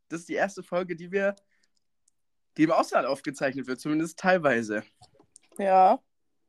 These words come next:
Speaker 1: Ähm, ich muss da mal abchecken, ob ich das Intro da dran schneiden kann.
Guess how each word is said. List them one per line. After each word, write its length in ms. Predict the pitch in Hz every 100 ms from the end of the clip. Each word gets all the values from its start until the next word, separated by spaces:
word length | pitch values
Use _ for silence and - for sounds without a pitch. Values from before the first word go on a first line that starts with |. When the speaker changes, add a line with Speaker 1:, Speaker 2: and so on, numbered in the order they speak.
| _ _ _ _ _ - -
Speaker 1:
Ähm, 240 | 147 147
ich 100 | 147
muss 100 | 190
da 180 | 170 151
mal 160 | 143 -
abchecken, 420 | - - 175 160
ob 120 | 147
ich 60 | 143
das 40 |
Intro 260 | 165 175 165
da 140 | 123
dran 220 | 117 117 123
schneiden 340 | - 113 117
kann. 320 | 120 131 190